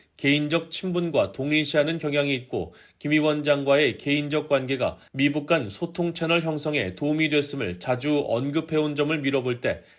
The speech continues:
향후 미북 정상 간 만남이 전격 재개될 가능성도 완전히 배제할 수는 없다고 말했습니다.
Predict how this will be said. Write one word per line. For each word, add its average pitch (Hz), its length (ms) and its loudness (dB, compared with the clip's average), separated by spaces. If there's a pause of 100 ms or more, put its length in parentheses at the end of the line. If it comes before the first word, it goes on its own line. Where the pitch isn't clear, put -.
(120)
향후 147 400 2
미북 139 360 -2
정상 143 460 0
간 151 200 4
만남이 117 500 -2 (220)
전격 127 500 -2
재개될 143 460 2
가능성도 135 760 -4
완전히 131 460 0
배제할 131 360 0
수는 131 300 -4
없다고 123 440 0
말했습니다. 104 680 -6